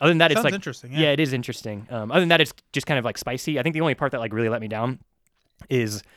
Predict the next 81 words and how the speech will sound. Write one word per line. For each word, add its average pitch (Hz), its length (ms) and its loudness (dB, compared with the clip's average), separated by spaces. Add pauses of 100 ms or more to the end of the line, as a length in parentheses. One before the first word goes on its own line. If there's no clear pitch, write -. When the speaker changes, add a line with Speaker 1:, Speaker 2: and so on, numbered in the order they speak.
(220)
Speaker 1:
like, 127 140 0
the 120 60 2
nose 123 280 2
on 156 100 4
it, 160 60 -2
like, 120 100 -4
the 123 80 -8
smell 123 240 -2
of 135 80 -2
it 156 140 -2 (200)
is, 113 160 -4
like, 110 160 0 (360)
just, 117 200 -2
like, 101 140 -8
straight 117 300 -6
ethanol. 95 440 -12
Like, 143 160 -6
and 143 100 6
it - 60 12
doesn't, 269 280 8
<laughs> 226 160 0
it, 147 80 6
it, 170 160 4
it's 160 160 4
not, 196 140 4
like, 131 220 4
jarring, 131 460 6
like, 120 160 2
"Oh 127 60 4
my 120 120 4
God, 117 160 4
that's 110 120 -4
awful." 117 360 -2 (240)
It's 127 140 -4
just, 135 100 -2
like, 120 140 0
you 117 60 -4
smell 147 240 4
it - 20 6
and 123 80 0
you're 123 80 4
like, 117 80 0
"That's, - 400 -2
like, 110 200 -6 (160)
that's 107 200 -10
just - 160 -14
alcohol. 107 340 -8
That's 98 140 -10
what 98 100 -12
that 95 100 -10
smells 90 240 -12
like." 110 140 -4
It 131 60 -2
doesn't 143 220 4
<laughs> 254 120 4
smell 170 240 10
like 135 220 8
I 131 100 8
would 123 240 2
kind 139 160 2
of 107 60 -2
expect 110 340 -8
it 117 80 -14
to. 143 80 -2
Speaker 2:
Yeah. 131 140 -4 (160)
Speaker 1:
I - 60 -14
don't 156 80 8
know 185 40 10
Speaker 2:
I - 20 8
Speaker 1:
if 180 60 4
that 165 80 4
Speaker 2:
can 139 60 4
Speaker 1:
has 147 80 2
Speaker 2:
clean 214 80 0
Speaker 1:
to 190 60 -4
Speaker 2:
my 185 100 -2
hands 214 260 -6
with 120 140 -10
this. - 380 -12
<laughs> 226 60 -2
Speaker 1:
Yeah, 147 360 8